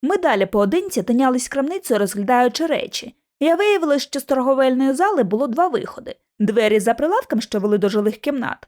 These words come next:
У вузькому коридорі було видно вицвілий перський килим і чорно-білі фотографії на стіні. І прохід за чорною завіскою. Там досі хтось був. Я чула звідти шурхіт паперів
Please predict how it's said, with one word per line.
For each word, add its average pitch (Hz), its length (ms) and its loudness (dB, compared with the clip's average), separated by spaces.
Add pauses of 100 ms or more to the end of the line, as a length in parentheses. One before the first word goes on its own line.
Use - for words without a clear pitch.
У 320 80 -4
вузькому 311 460 0
коридорі 277 420 0
було 196 240 0
видно 214 340 -2
вицвілий 254 440 -4
перський 262 400 -4
килим - 420 -8
і 240 80 -6
чорно-білі 320 500 -2
фотографії 269 640 -2
на 165 60 -10
стіні. - 500 -14 (220)
І 349 100 2
прохід 359 460 -2
за 302 120 -2
чорною 202 420 0
завіскою. 220 600 -4 (240)
Там 370 260 0
досі 254 300 -2
хтось 190 340 -2
був. - 320 -8 (120)
Я 359 240 0
чула 262 300 2
звідти 196 400 0
шурхіт 220 460 -4
паперів 285 440 -2